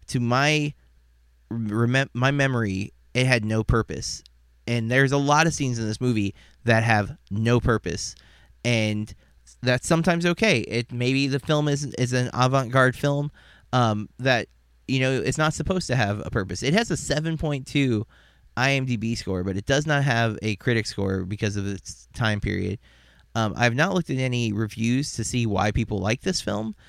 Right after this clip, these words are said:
It's gotta have something for it to be a Criterion Collection. You know, it's not just gonna be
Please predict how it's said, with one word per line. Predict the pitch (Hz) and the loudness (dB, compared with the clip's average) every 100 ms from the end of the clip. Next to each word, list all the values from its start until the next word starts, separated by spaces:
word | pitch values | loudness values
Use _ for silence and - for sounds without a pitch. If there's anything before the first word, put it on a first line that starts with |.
| - - _ | -20 -20 _
It's | 127 - | -6 2
gotta | 147 202 175 147 | 4 4 4 2
have | 147 120 | 2 2
something | 135 123 117 | 0 2 -2
for | 104 | -2
it | 110 | -2
to | |
be | 110 107 | 0 0
a | |
Criterion | - 107 - 113 110 | 0 -2 -2 -4 -2
Collection. | 101 95 98 101 95 | -2 -4 -4 -4 -4
You | 98 | -4
know, | |
it's | 95 120 | -4 -2
not | 113 | -2
just | - | -4
gonna | - 107 | -6 -4
be | 104 104 98 | -4 -4 -6